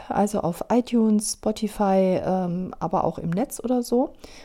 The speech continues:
oder eben auch auf meiner Webseite unter pause punkt punkt de. Also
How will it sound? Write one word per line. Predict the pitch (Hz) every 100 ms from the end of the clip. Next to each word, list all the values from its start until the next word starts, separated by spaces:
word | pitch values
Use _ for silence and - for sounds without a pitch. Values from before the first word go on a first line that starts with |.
| -
oder | 202 220
eben | - 202 -
auch | 180 -
auf | - -
meiner | 175 160 156
Webseite | 285 - 277 262 254 -
unter | 185 170
pause | - 180 202 202
punkt | - 180 -
punkt | 185 165 -
de. | 170 247 - - - _ - - - - - - - - -
Also | 214 226 214